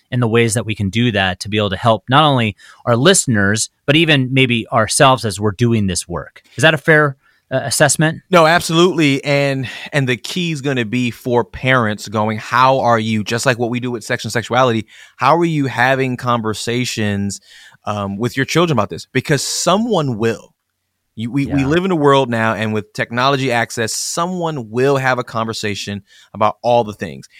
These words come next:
Speaker 2: And while you may not be able to cover all the things, what can you cover?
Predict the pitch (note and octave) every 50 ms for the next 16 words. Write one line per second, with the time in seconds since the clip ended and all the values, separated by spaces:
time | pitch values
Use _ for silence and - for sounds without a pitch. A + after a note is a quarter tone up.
0 | - _ - A#2+ A#2 B2 B2 A#2+ A#2+ A#2 B2 E3 A#3 C4+ C#4 A#3+ F#3+ E3 D3 C3+
1 | - C3+ C3 A#2+ B2 - - C3 A#2 A#2 G#2 _ _ - B2 B2+ B2+ C3 C#3 C#3
2 | C3+ B2 - - - A#2+ A#2 G#2+ - A2+ G#2 G2 G2 G2+ B2+ - _ _ _ _
3 | _ _ _ _ _ _ _ _ _ _ _ _ _ _ _ _ _ _ _ _
4 | _ - A2+ C#3 E3+ E3+ - D#3 D3 B2+ G#2+ - F#2 - - - A#2